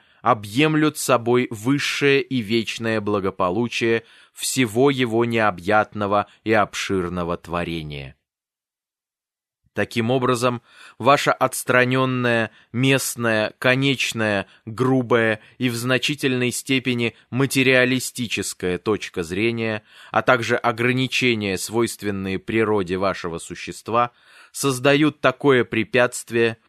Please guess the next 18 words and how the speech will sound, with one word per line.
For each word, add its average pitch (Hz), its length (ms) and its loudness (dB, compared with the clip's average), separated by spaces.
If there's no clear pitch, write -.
что - 240 -2
вы 151 140 4
не 156 120 2
способны 127 720 0
видеть, 127 600 -4
понимать 123 720 2
или 143 240 2
познавать 120 840 2
мудрость 123 720 -2
и 117 100 -4
доброту 110 680 0
многих 143 760 0
из 120 220 -2
божественных 107 880 0
деяний, 107 720 -4
которые 143 500 4
вам 120 240 2
кажутся 123 640 0